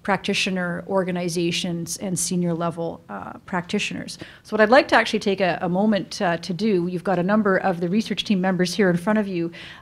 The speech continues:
uh, on the panel today, but we also have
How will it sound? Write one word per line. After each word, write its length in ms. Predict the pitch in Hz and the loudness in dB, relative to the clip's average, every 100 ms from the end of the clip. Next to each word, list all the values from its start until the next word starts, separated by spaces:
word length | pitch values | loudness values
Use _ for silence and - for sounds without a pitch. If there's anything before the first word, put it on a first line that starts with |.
| - | -4
uh, 400 | 185 180 175 170 175 | 0 2 2 0 -2
on 160 | 190 | -2
the 60 | 185 | -2
panel 320 | 190 208 190 | -2 0 0
today, 420 | - 208 277 190 | 0 4 6 6
but 120 | 185 | 2
we 120 | 196 208 | 4 8
also 320 | 269 330 269 | 8 8 6
have 400 | 208 190 190 | 8 8 8